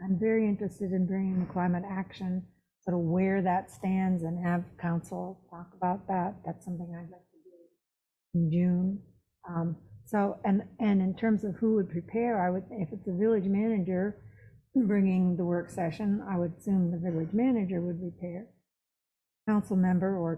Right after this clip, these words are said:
two council members, or council member, and let's say if it were the compost, Way and I would re-,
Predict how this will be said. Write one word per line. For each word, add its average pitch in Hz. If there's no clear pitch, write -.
two 220
council 170
members, 170
or 175
council 214
member, 180
and 180
let's 190
say 185
if 175
it -
were 180
the 165
compost, 190
Way 185
and 180
I 180
would 170
re-, 180